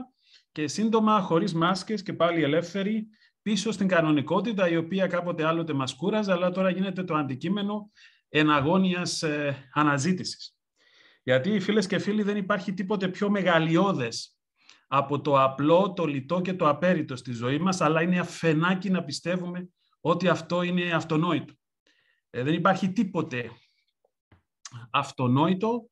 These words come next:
ε, στη ζωή. Οι βεβαιότητες έχουν, ε, καταρρεύσει εκκοφαντικά, θα έλεγα. Τώρα πια υπάρχουν μόνο ερωτήματα,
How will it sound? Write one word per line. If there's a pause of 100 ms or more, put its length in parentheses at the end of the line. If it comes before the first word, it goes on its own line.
(160)
ε,
στη
ζωή. (400)
Οι
βεβαιότητες
έχουν,
ε,
καταρρεύσει (320)
εκκοφαντικά,
θα
έλεγα. (880)
Τώρα
πια
υπάρχουν
μόνο
ερωτήματα,